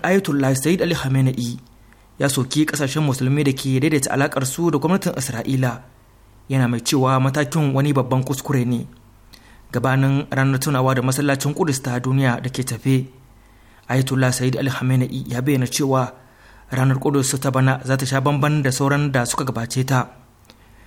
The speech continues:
Jagoran ya jinjina wa al'ummar Falastinu da ake zalunta,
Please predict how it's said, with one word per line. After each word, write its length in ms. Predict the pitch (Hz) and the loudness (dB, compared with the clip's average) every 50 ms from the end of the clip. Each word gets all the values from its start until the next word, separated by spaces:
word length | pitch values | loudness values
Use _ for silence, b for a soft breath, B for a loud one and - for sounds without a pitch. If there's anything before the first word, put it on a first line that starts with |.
| b b | b b
Jagoran 560 | b 123 120 117 - 143 139 139 131 127 127 127 - | b -6 -4 -2 0 2 2 4 4 4 2 0 -2
ya 140 | 131 131 131 | 0 0 2
jinjina 320 | 127 147 127 123 131 139 | 2 2 0 2 2 2
wa 80 | 135 123 | 2 2
al'ummar 320 | 117 - - 139 131 123 | 0 -2 -2 -2 -2 -2
Falastinu 500 | - - 143 135 127 131 - - 147 147 139 | 0 0 0 0 0 -2 -4 -4 -2 -2 -2
da 60 | - | -4
ake 200 | - 135 - 147 | -4 -2 -2 -2
zalunta, 560 | 127 127 113 123 127 127 127 - 131 120 117 | -2 -2 -4 -2 -2 -2 0 0 0 0 -2